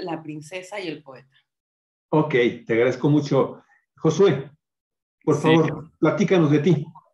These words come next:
Speaker 3: Claro, claro. Eh, yo me integré al colectivo, eh, más o menos en el dos mil diecinueve, dos mil dieciocho ya empezaba a hacer cositas con ellos.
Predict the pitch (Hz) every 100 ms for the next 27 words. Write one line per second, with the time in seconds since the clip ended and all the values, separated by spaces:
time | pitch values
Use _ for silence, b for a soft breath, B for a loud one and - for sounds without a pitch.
0 | _ _ _ - 95 101 92 101 98 90
1 | - _ _ - 104 104 104 123 135 156
2 | 156 127 113 120 123 143 123 - 117 123
3 | 131 139 135 135 98 92 90 90 95 95
4 | 110 107 107 - 101 92 90 - 98 92
5 | 98 95 92 104 123 120 104 - 101 104
6 | 101 98 101 104 101 95 95 101 98 101
7 | - 107 - 104 - 92 101 113 123 147
8 | 143